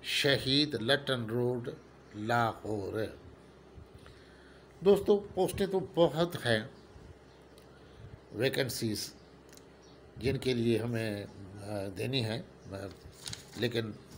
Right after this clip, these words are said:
वक्त के कमी के सबब इस वक्त हम ये नहीं दे सकते। कोशिश करेंगे कि कुछ ही घंटों के बाद, अ, एक और वीडियो में हम शामिल करें।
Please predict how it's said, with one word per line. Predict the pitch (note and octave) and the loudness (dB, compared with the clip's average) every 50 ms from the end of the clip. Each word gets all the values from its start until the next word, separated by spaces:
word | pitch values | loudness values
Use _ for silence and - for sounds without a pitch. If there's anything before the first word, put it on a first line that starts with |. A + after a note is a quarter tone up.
| - - | -8 -6
वक्त | A#2+ A2+ - - - | -6 -6 -6 -6 -2
के | B2+ A#2+ | -2 0
कमी | A2+ - A#2+ A#2+ A#2+ A#2 | 0 0 -2 -2 -2 -2
के | - A2 | -2 -4
सबब | - - A#2+ B2+ B2 A#2 A#2+ | -4 -2 -2 -2 -4 -4 -4
इस | C3 A#2+ - - | -4 -6 -4 -4
वक्त | A#2+ A2 - - | -6 -6 -4 -2
हम | A2+ A2 G#2 G#2 | 0 0 2 2
ये | A2 G#2+ G2+ | 0 -2 -2
नहीं | G#2+ B2 B2 | -2 -2 -2
दे | A#2+ A#2+ B2 B2 A2+ | 0 2 2 2 2
सकते। | A2+ A2+ A#2+ - - - C#3 C#3+ - - - - - - - - - - - - - - - | 2 0 -2 -2 -2 -4 -4 -4 -6 -8 -18 -18 -18 -16 -16 -14 -14 -14 -14 -14 -12 -6 -2
कोशिश | B2 B2 - D3 C3+ A#2+ | 0 2 2 2 2 2
करेंगे | - C#3 C#3 C#3 C3 C3 C#3 C#3 | 4 4 4 4 4 4 2 0
कि | C3+ C3+ C3 B2 A#2+ A#2 A#2 A#2 - - - - - - - | 2 2 0 0 2 2 0 -2 -4 -10 -16 -12 -12 -4 2
कुछ | - D#3+ - | 4 6 8
ही | F3+ G3 F3+ | 10 8 8
घंटों | B2+ A#2 B2+ C3 A#2 A2+ | 8 4 2 0 0 -2
के | G#2+ G#2 G#2 | 0 0 0
बाद, | G2+ A#2 A2 G#2 G2+ - - - - - - - - - - - - - - - - - - - - | 4 4 4 4 2 0 -8 -20 -20 -20 -20 -20 -20 -20 -20 -20 -20 -20 -20 -20 -20 -20 -16 -8 -2
अ, | F2+ G2 G2 G2 | 0 0 0 2
एक | - B2 A#2 B2 C3 | 0 0 0 2 4
और | B2+ A#2+ A2 | 4 4 4
वीडियो | G#2 A2+ A#2 A2+ A2 G#2 G2+ - - - - - - - - | 4 2 2 2 0 -2 -2 -4 -8 -16 -20 -20 -20 -16 -10
में | - A2 | -6 -4
हम | G#2+ G#2+ G2+ F#2+ | -4 -4 -4 -6
शामिल | - - G2+ G2+ F#2 F2+ | -6 -6 -6 -6 -6 -10
करें। | F#2 - F2 E2 E2 D#2 | -10 -10 -10 -10 -10 -12